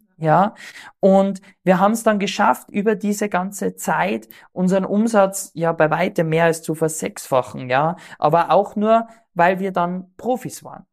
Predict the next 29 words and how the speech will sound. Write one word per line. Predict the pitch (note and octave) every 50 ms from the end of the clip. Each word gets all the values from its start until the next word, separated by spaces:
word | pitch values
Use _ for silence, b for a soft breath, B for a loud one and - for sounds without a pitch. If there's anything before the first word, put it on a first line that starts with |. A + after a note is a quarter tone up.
| _ _ _
Und | - D3+ D#3 D#3
das | F#3+ F#3 F#3
ist | G#3+ G3 G3+ - -
ja, | C3 D#3+ F3 F3 - - - -
Her | - E3 F3 F#3+ F#3+
Brand, | F#3+ F#3+ F3 F3 F3+ G3 G#3+ A3 -
ja, | - E3+ F#3
bei | F#3 - _ F#3 F#3
dir | F3+ - G3+ A3
ja | G#3+ G3 F#3+ -
auch | F#3 G3 G3
so | - - F#3+
ein | F#3
Thema, | - - G3+ G#3 G#3 G#3+ G#3 G#3 B B B B B _ -
dieses | G3 F#3 G3+ F#3+ F#3+ - - -
nach | F3+ F3+ F3 F3+ -
außen | - E3 E3+ F#3+ G#3 G3+ - A3 G#3 G#3 G3+
treten | - - - F3 F3 F#3+ G#3 G#3 G#3 - G#3+ G#3
und | G#3 - F#3 F3+
einfach | - E3 F3 F3+ F#3+ F#3 F#3 -
zu | - - - F3 -
zeigen, | - - E3+ D#3 E3 F3+ F#3+ G3 F#3
was | E3+ E3 E3 -
du | - E3
bist | D#3+ F#3+ G3 F#3+ - F3+
und | E3+
was | D#3+ D#3+ D#3
du | - -
kannst, | - - - E3 E3 F3 G3+ G#3 - - B